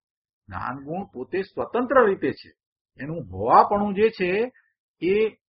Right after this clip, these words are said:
હોવાપણું કયું? તો એ હોવાપણાનું ક્યાંથી આવે? તો કે હોવાપણાની વાત કરતા હોય તો કે અસ્તિત્વ ગુણનો આપણને વિચાર આવે કે અસ્તિત્વ ગુણ એટલે હોવાપણું.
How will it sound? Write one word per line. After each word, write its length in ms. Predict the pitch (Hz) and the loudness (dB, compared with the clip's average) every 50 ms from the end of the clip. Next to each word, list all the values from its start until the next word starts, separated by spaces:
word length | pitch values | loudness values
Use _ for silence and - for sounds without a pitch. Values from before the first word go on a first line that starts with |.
| _ _ _ _ _ _ _ _ _ _ _ _ _ _ _ _ _ _ _ _ _ _ _ _ _ _ 101 | _ _ _ _ _ _ _ _ _ _ _ _ _ _ _ _ _ _ _ _ _ _ _ _ _ _ -12
હોવાપણું 600 | 104 104 117 151 202 233 233 226 220 226 220 214 | -6 -2 2 4 4 4 4 0 -2 -2 -2 0
કયું? 320 | - 240 247 240 196 180 | 2 4 4 4 4 2
તો 60 | 185 196 | 2 2
એ 80 | 185 | 2
હોવાપણાનું 2500 | 151 123 113 120 143 185 220 226 220 214 208 220 226 220 220 - - - _ _ _ _ _ _ _ _ _ _ _ _ _ _ _ _ _ _ _ _ _ _ _ _ _ _ _ - 196 220 190 | 2 0 2 4 6 6 4 4 2 -2 -2 0 0 0 -2 -2 -6 -12 _ _ _ _ _ _ _ _ _ _ _ _ _ _ _ _ _ _ _ _ _ _ _ _ _ _ _ -14 -14 -14 -10
ક્યાંથી 360 | - - 190 196 202 254 269 | -4 -2 -2 -2 -2 -2 2
આવે? 320 | 262 202 175 180 202 202 196 | 4 4 4 4 0 -4 -6
તો 120 | - 208 | -6 -8
કે 120 | - 180 | -8 -8
હોવાપણાની 760 | 131 117 123 127 139 175 214 220 214 208 208 214 220 220 214 | -4 -2 -2 2 4 4 4 4 2 0 0 0 -2 -2 0
વાત 240 | 202 202 202 202 - | 2 2 2 2 0
કરતા 280 | - 220 220 - - 196 | -4 -6 -6 -2 -2 -2
હોય 140 | 175 175 | -2 -2
તો 100 | 175 196 | -4 -8
કે 100 | 185 196 | -8 -8
અસ્તિત્વ 420 | 175 - - _ 240 208 - 226 190 | -8 -8 -8 _ -20 -10 -6 -6 -4
ગુણનો 280 | 175 190 196 190 185 | -4 -4 -6 -4 -2
આપણને 320 | 170 156 147 - 165 170 160 | -2 -2 -2 -4 -8 -10 -10
વિચાર 360 | 127 117 - 135 127 131 147 | -12 -10 -6 -4 -4 -2 -2
આવે 240 | 175 175 127 95 92 | -2 -2 -4 -4 -8
કે 100 | - 156 | -10 -12
અસ્તિત્વ 440 | 151 - _ - 226 208 - 202 165 | -14 -14 _ -20 -20 -8 -8 -8 -6
ગુણ 240 | 165 202 196 139 | -6 -8 -10 -10
એટલે 180 | 123 - 147 160 | -10 -10 -10 -10
હોવાપણું. 580 | 156 165 185 190 165 117 101 - 98 113 - | -8 -6 -2 0 0 0 -2 -4 -8 -16 -20